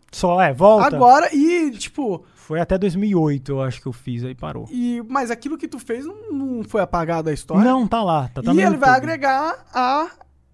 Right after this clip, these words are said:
Speaker 2: a identidade do teu podcast daqui
Speaker 1: É.
Speaker 2: pra frente, porque tem história.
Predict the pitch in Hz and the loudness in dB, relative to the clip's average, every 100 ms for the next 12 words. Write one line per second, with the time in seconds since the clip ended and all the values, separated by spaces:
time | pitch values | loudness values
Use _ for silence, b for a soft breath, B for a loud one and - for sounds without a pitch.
0 | _ - 180 220 240 202 214 214 226 226 | _ -12 -6 -6 -6 -2 -2 -2 -6 -8
1 | 254 262 208 220 214 139 277 330 - 214 | -6 -6 -6 -8 -4 -4 -4 -6 -8 -10
2 | 233 - - 175 165 156 277 220 208 | -10 -18 -14 -12 -12 -8 -4 -4 -4